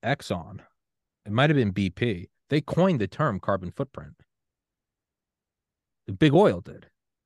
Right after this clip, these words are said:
And it was to shift the responsibility for pollution to the user,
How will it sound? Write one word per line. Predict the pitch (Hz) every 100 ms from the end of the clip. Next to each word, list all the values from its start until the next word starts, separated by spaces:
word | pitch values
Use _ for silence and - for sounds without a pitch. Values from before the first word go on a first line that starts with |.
| _ -
And | 113
it |
was | 120
to | -
shift | 117 - 160 -
the | 127
responsibility | 117 - 120 - 95 123 117 80 73 104 _ _ _ _ _
for | _ 110
pollution | 95 107 123 131 - 85 90 - _ _ -
to | 113
the | 104
user, | 95 113 117 95 -